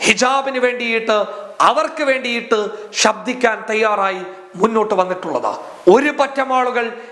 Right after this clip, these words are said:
ഇപ്പോഴും നിശബ്ദതയുടെ കൊടുമുടിയിൽ നിൽക്കുകയാണ്. ഈ നിശബ്ദത ശരിയല്ല. നോക്കുക, എന്നു മുതലാണ് ഹിജാബ് സ്കൂളുകളിൽ, കോളേജുകളിൽ നിരോധനമാക്കി മാറ്റിയത്?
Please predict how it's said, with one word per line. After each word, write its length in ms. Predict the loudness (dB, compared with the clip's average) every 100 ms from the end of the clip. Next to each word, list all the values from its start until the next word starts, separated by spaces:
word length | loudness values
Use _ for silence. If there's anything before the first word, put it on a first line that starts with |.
| 2 2
ഇപ്പോഴും 440 | 4 4 4 2 -6 -12 -10 -2
നിശബ്ദതയുടെ 800 | 0 0 0 -2 -2 0 0 0 0 -8 -10 0
കൊടുമുടിയിൽ 540 | 2 2 0 0 0 0
നിൽക്കുകയാണ്. 580 | 0 0 0 0 0 -2 -6 -12 -4 2
ഈ 40 | 2 2
നിശബ്ദത 440 | 2 2 2 2 2 0 -6 -8 -2
ശരിയല്ല. 400 | 0 0 -6 -8 -12 -14 0 4
നോക്കുക, 320 | 4 4 2 0 -2 -10 -14 -2 -2
എന്നു 220 | 0 -2 0
മുതലാണ് 440 | 2 2 0 0 -2 -6 -12 -2
ഹിജാബ് 520 | 0 2 2 2 0 0 -2 -8 -12
സ്കൂളുകളിൽ, 640 | 0 4 4 4 2 0 -6 -12 0 4
കോളേജുകളിൽ 720 | 6 4 0 -2 0 0 -2 -8 -14 -16 -2
നിരോധനമാക്കി 800 | 2 4 2 2 0 -2 -2 -2 -2
മാറ്റിയത്? 400 | -2 0 -2